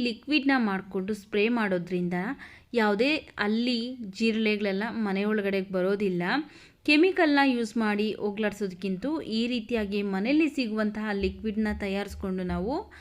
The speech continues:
ಅಲ್ಲಿ ಜಿರಳೆನೆಲ್ಲ ಹೋಗ್ಲಾಡಿಸ್ಬೋದು ಮನೆಯಿಂದ, ಸ್ನೇಹಿತರೆ. ಕಲ್ಲಂಗಡಿ ಹಣ್ಣನ್ನ ತಿಂದ್ಬಿಟ್ಟು, ಒಳಗಡೆ ಇರುವಂತಹ ಪಲ್ಪ್ನ ತಿಂದ್ಬಿಟ್ಟು, ಹೊರಗಡೆ ಇರುವಂತಹ ಸಿಪ್ಪೆನ ಬಿಸಾಕ್ಬಿಡ್ತೀವಿ.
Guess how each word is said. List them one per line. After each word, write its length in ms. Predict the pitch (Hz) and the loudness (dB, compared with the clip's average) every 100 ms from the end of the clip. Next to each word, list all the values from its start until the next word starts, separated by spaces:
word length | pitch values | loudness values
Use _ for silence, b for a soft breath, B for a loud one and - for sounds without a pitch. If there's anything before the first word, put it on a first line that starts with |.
| B B - 226 | B B -2 0
ಅಲ್ಲಿ 240 | 240 233 233 190 | 2 2 0 2
ಜಿರಳೆನೆಲ್ಲ 540 | 214 208 214 202 196 202 - | 2 4 2 0 -2 -4 -4
ಹೋಗ್ಲಾಡಿಸ್ಬೋದು 680 | 196 190 196 180 185 185 190 185 | -4 -2 -4 -6 -6 -4 -2 -2
ಮನೆಯಿಂದ, 380 | 170 180 185 185 180 | -2 -2 -2 -6 -6
ಸ್ನೇಹಿತರೆ. 420 | 185 180 190 240 392 392 _ - - _ - | -6 -6 -2 0 -2 -6 _ -20 -20 _ -8
ಕಲ್ಲಂಗಡಿ 360 | 349 392 415 370 294 | -2 2 4 4 6
ಹಣ್ಣನ್ನ 340 | 277 254 254 240 247 | 4 4 2 -2 -2
ತಿಂದ್ಬಿಟ್ಟು, 460 | 208 196 214 214 214 | -2 0 -2 2 2
ಒಳಗಡೆ 300 | 196 196 233 | 2 2 2
ಇರುವಂತಹ 540 | 226 208 202 196 190 208 208 | 2 0 -4 -8 -8 -8 -4
ಪಲ್ಪ್ನ 400 | 208 233 269 254 214 - | -2 0 0 0 -2 -2
ತಿಂದ್ಬಿಟ್ಟು, 580 | 190 185 220 226 - 226 339 B B B - | -2 -2 -2 -2 -2 -2 -2 B B B 2
ಹೊರಗಡೆ 360 | 294 330 381 392 | 6 8 8 8
ಇರುವಂತಹ 400 | 339 269 254 247 240 - | 8 6 4 2 -2 -2
ಸಿಪ್ಪೆನ 380 | 233 214 240 220 208 | -6 0 0 2 0
ಬಿಸಾಕ್ಬಿಡ್ತೀವಿ. 720 | 202 - 208 - 175 185 180 | -2 -4 -2 -4 -4 -4 2